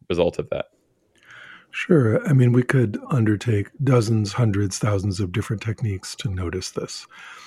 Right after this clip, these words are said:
Speaker 2: But it's actually not that hard to notice because, again, what we're doing there is dropping a set of mental boxes that we generally use to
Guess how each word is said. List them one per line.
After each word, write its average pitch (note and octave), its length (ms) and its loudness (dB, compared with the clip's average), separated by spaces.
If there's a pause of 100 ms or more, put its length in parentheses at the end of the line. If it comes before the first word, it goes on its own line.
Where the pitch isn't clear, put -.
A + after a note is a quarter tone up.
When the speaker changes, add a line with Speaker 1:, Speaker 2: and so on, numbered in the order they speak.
(340)
Speaker 2:
But B2+ 180 8
it's A#2 180 4 (160)
actually C#3 960 2
not A2 400 -2
that A2 240 -4
hard G2+ 460 -4
to - 120 -12
notice A#2 800 2 (100)
because, A2+ 380 -2
again, G#2+ 480 0
what G#2 220 0
we're A2 200 0
doing C#3+ 460 4
there A2 180 2
is F#2+ 260 -2
dropping G#2+ 1120 0 (800)
a G#2 120 0
set - 420 0
of G#2 280 -4
mental G2+ 420 -2
boxes G#2 840 -6 (560)
that B2 220 0
we A#2 180 2
generally A2 560 2
use G2 580 -2 (140)
to G2 520 -2